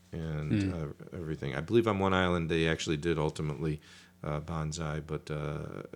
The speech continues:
Speaker 1: it was a tough little fight. There's a night landing that actually happened, a, a contested night landing,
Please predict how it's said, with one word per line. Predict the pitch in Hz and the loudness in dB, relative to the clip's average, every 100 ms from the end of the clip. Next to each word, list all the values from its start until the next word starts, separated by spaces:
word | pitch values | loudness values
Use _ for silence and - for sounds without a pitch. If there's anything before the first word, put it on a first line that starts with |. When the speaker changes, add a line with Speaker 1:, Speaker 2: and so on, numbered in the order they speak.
| - - | -10 -8
Speaker 1:
it | - 69 | -4 0
was | 98 90 | 2 2
a | 90 | 0
tough | - 127 - | 0 -2 0
little | 117 101 | 0 0
fight. | - 101 95 - - - - - - | 2 4 2 0 -20 -20 -16 -10 -2
There's | - 110 92 | 4 4 4
a | 87 | 2
night | 85 87 87 107 - | 0 4 6 6 4
landing | 107 98 104 110 113 113 120 - - - - - - - | 2 4 4 2 0 -2 -4 -12 -16 -18 -20 -20 -20 -6
that | 92 | -2
actually | 92 95 - 107 | 0 -2 0 0
happened, | 82 104 - 120 110 - - | 0 -2 -2 -4 -4 -6 -6
a, | 82 - | -4 -4
a | |
contested | - - - 143 - 80 | -4 -2 2 2 2 -2
night | 76 73 73 | -2 -4 -4
landing, | 73 69 65 | -4 -4 -8